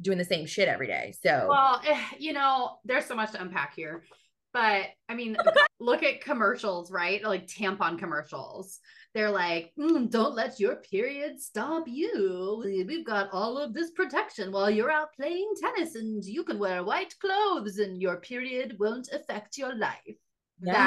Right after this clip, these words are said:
Speaker 2: That, the message we get in the media, and gosh, if you called out of a day of work because you were on your period in most jobs, they'd be like, "Come in, what the fuck?" You know,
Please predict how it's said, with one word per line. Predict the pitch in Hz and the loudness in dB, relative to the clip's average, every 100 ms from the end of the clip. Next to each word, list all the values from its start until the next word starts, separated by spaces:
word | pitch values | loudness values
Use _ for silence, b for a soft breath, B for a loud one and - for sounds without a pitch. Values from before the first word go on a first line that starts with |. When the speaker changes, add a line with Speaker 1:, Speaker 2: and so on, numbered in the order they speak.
| 208 180 | 4 0
Speaker 2:
That, | 175 _ - | -6 _ -4
the | 214 | 0
message | 214 339 523 - 214 185 180 190 | 2 0 -2 -6 -4 -4 -8 -12
we | 202 175 | -12 -6
get | 175 160 196 - | -4 -2 -4 -6
in | 190 | -8
the | 185 | -6
media, | 180 175 156 156 156 143 151 269 254 220 | -6 -8 -8 -8 -8 -6 -2 -2 -2 -4
and | 202 185 185 190 180 196 _ _ _ - | -2 0 -2 -2 -4 -6 _ _ _ 0
gosh, | 170 156 139 - - _ _ | 0 0 -4 -10 -14 _ _
if | 196 175 | -4 -2
you | 185 180 170 _ - | -2 -4 -6 _ -20
called | - 180 175 180 | -4 0 2 2
out | 170 | 2
of | 170 | 2
a | 170 | -2
day | 160 160 156 | -2 -2 -2
of | 139 | -4
work | 147 160 165 | -2 -2 -2
because | 156 170 156 | -6 -6 -6
you | 147 | -4
were | 147 | -2
on | 147 | -2
your | 143 | -6
period | 139 160 143 135 147 151 | -6 -2 0 -2 -4 -4
in | 143 | -4
most | 139 156 - | -6 -6 -2
jobs, | 139 143 170 165 | 0 0 -2 -4
they'd | 151 151 | -4 -4
be | 151 | -2
like, | 143 143 147 - - | 0 0 -2 -8 0
"Come | 214 165 | 2 2
in, | 135 170 - - | 0 -4 -6 -8
what | 165 156 | -6 -4
the | 139 | -4
fuck?" | - - 190 _ _ _ _ _ - | -4 -4 -8 _ _ _ _ _ 0
You | 262 | 2
know, | 247 226 240 | 6 6 6